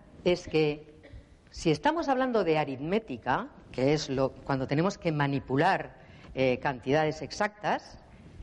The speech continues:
efectivamente el carecer de nombres para los números hace que los mundurucús tengan dificultades en hacer operaciones aritméticas que no estén mediadas por lenguaje. Cuando estás usando, por ejemplo,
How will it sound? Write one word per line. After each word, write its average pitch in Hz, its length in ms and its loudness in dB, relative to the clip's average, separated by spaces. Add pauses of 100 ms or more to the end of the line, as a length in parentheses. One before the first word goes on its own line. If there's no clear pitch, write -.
(100)
efectivamente 254 1080 0
el 160 200 2
carecer 156 680 0
de 151 140 2
nombres 180 540 0
para 143 220 0
los 139 180 -4
números 208 560 0 (380)
hace 202 220 0
que 208 120 0
los 160 160 -2
mundurucús 165 880 2 (380)
tengan 214 360 0
dificultades 185 1040 0 (440)
en 175 120 2
hacer 214 240 2
operaciones 208 540 0
aritméticas 180 600 0
que - 160 0
no 160 80 -2
estén 175 260 -2
mediadas 160 400 2
por 131 200 -10
lenguaje. 127 380 -4 (140)
Cuando 131 180 -2
estás 165 200 -2
usando, 151 400 -2
por 143 120 -2
ejemplo, 147 420 0